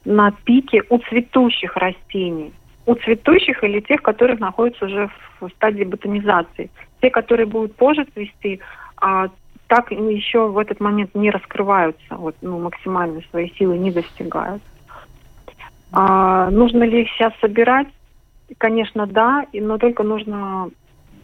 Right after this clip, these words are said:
после дождя подождать, э, два дня, чтобы восстановился баланс элементов и чтобы эти травы хорошо хранились до следующего года.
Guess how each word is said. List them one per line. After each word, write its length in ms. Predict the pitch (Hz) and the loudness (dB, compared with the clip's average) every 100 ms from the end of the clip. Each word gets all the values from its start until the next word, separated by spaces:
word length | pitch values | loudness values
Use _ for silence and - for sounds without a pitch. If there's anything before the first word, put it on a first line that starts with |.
| - _ | -20 _
после 280 | - 220 202 | 0 2 0
дождя 480 | 190 196 190 220 254 | -2 -4 0 0 0
подождать, 600 | 190 185 196 190 208 220 - | -2 -4 -4 -2 -2 -4 -8
э, 280 | 185 185 180 | -6 -6 -6
два 300 | 180 190 190 | -6 -2 -2
дня, 400 | 185 185 208 277 | -2 -2 0 -2
чтобы 600 | 269 220 190 196 196 190 190 - - - - _ | -2 -4 -2 -2 -2 -4 -8 -20 -20 -20 -20 _
восстановился 840 | 175 185 190 - 202 202 240 - | -8 -4 -4 0 2 4 4 2
баланс 380 | 180 196 190 190 - | 0 2 2 -2 -6
элементов 580 | 185 196 202 240 254 202 - - - - | -6 -2 0 0 0 -4 -10 -20 -20 -6
и 160 | 202 | -4
чтобы 360 | 202 - 190 190 | -4 -4 -2 -2
эти 120 | 190 | -2
травы 340 | 185 220 240 214 | -2 0 0 0
хорошо 500 | 190 185 - 214 202 | -4 -4 -4 -4 -4
хранились 580 | - 185 185 180 175 - - - - _ | -2 -2 0 -2 -4 -10 -20 -20 -20 _
до 200 | 185 180 - | -4 -4 -4
следующего 540 | 190 190 - - 196 | -6 -4 -4 -4 -4
года. 360 | 190 190 185 | -4 -4 -4